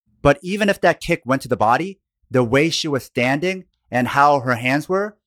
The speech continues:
she would have eaten the body kick anyway. Because you can't block the same when you're in open stance as compared to closed stance, where you can just drop your elbow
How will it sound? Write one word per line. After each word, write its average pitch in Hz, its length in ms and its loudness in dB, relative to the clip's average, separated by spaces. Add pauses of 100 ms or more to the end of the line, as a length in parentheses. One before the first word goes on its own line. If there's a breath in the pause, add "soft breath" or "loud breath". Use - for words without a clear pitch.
(520)
she - 260 0
would 180 160 4
have 165 120 0
eaten 160 260 -6
the 151 80 0
body 143 240 2
kick 156 200 -6
anyway. 101 460 -6 (960)
Because 143 320 -2
you 147 60 -14
can't - 340 -2
block 135 260 2
the 120 80 -10
same 117 300 -2
when 110 160 -6
you're 113 140 -2
in - 120 -6
open 120 240 -8
stance 95 460 -8 (280)
as 110 200 -2
compared 117 440 -2
to 117 80 -12
closed 127 380 -2
stance, 87 540 -10 (500)
where 123 160 2
you 127 80 2
can 120 140 -6
just 117 200 -4
drop 113 280 0
your 127 120 0
elbow 120 480 0